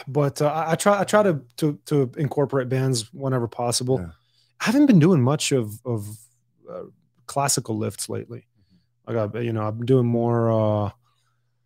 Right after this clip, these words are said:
Speaker 1: more what people call functional training. I'm not, I haven't done really any bench press except with the earthquake bar. Remember you tried the earthquake bar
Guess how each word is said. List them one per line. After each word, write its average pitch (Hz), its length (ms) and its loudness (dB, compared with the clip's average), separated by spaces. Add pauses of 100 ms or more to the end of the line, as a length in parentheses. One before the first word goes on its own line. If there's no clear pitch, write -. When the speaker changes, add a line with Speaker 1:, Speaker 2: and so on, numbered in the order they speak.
(560)
Speaker 1:
more 139 340 8 (320)
what 131 240 0
people 131 240 2
call 127 180 4
functional 123 460 0
training. 123 460 0 (100)
I'm 123 220 0
not, 131 260 2
I 120 80 -2
haven't 135 260 2
done 123 200 4
really 120 240 2
any 117 100 0
bench 113 240 0
press 127 160 2
except 165 240 4
with 180 80 2
the 123 100 4
earthquake 120 380 0
bar. 113 260 2 (160)
Remember 214 140 8
you 220 80 10
tried 175 220 4
the 160 80 6
earthquake 160 240 4
bar 104 100 6